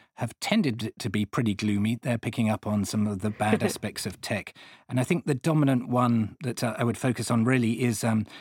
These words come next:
Speaker 1: The Age of Surveillance Capitalism by Shoshana Zuboff, which I think really has set the terms of reference for a lot of the debate that we're now having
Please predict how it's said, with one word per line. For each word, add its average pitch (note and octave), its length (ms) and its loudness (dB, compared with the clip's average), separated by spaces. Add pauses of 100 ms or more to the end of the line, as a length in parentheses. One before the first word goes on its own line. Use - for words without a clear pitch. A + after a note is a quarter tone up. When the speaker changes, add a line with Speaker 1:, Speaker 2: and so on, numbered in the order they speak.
(200)
Speaker 1:
The A#2 100 -4
Age A#2+ 240 4
of A2+ 120 0
Surveillance A2+ 560 2
Capitalism G#2+ 640 0
by G2+ 160 0
Shoshana G#2+ 540 0
Zuboff, G2+ 640 -2
which G#2+ 180 -4
I A#2 60 0
think B2+ 220 0
really B2 240 2
has A2+ 120 0
set - 220 -2
the A#2+ 80 -2
terms A2 400 0
of G2+ 160 -4
reference G#2 480 -2
for - 100 -8
a G2+ 60 -2
lot A2 180 2
of F#2+ 80 -8
the G#2 100 -2
debate A2 380 -4
that A2+ 120 -6
we're A2+ 100 0
now A2 180 2
having A2 480 -2